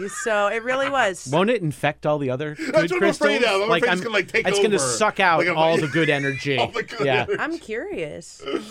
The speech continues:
Speaker 1: Then you can, then you
Speaker 3: We'll
Speaker 1: can
Speaker 3: just have to
Speaker 1: KonMari
Speaker 3: see.
Speaker 1: it, say thank you, and throw it away.
Speaker 3: Exactly.
Speaker 2: Yeah.
Speaker 1: Show us full circle.
Speaker 3: Exactly, exactly. Um, so, Nevin, if people want to help out, just, just l-, let's put it out there right now.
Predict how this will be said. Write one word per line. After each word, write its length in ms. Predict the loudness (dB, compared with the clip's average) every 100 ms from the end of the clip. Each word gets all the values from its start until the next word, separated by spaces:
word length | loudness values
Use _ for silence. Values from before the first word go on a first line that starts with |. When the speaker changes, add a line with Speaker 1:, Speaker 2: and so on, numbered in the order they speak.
| -18 -20 -12
Speaker 1:
Then 80 | -10
you 80 | -8
can, 80 |
then 140 | -6 -8
you 80 | -6
Speaker 3:
We'll 80 |
Speaker 1:
can 80 | -8
Speaker 3:
just 100 | -4
have 140 | -4 -2
to 20 |
Speaker 1:
KonMari 340 | 0 0 -2
Speaker 3:
see. 60 | -4
Speaker 1:
it, 180 | -8 -10 _
say 200 | -10 -10
thank 320 | -6 -8 -8 -8
you, 80 |
and 80 | -8
throw 140 | -6 -8
it 80 |
away. 320 | -6 -6 -6 -6
Speaker 3:
Exactly. 500 | -6 -6 -6 -4 -2
Speaker 2:
Yeah. 140 | 0
Speaker 1:
Show 120 | -2
us 120 | -6
full 140 | -10 -14
circle. 380 | -10 -12 -12 -6
Speaker 3:
Exactly, 580 | -2 0 0 0 -4 -4
exactly. 420 | -4 -2 -2 -2 -8 -10 -16 -2
Um, 380 | 2 2 2 -4 -6
so, 300 | -2 0 0
Nevin, 300 | 0 2 0 0
if 180 | -2
people 380 | 0 0 0 2
want 320 | 4 4 2
to 120 | -2 0
help 300 | 0 -2 -2
out, 300 | -2 -2 -6
just, 220 | -12 -6
just 260 | -6 -6 -6
l-, 80 |
let's 240 | 0 -2 0
put 160 | 0
it 80 | 2
out 200 | 0 0
there 180 | 0 0
right 260 | 0 -2 -2
now. 340 | -4 -4